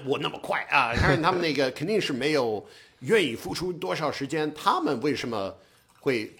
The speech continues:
他们为什么是领导？他们为什么是老板？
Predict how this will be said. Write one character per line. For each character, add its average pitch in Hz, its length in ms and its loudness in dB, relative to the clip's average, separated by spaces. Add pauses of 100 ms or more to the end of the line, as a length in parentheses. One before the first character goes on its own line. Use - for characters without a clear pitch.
他 226 200 6
们 190 180 4
为 127 100 0
什 123 120 -4
么 123 80 -4
是 113 100 -6
领 101 160 -6
导？ 69 240 -10
他 185 160 4
们 185 100 4
为 135 120 4
什 127 120 0
么 127 140 -2
是 104 580 -4 (120)
老 110 240 -2
板？ 80 200 -2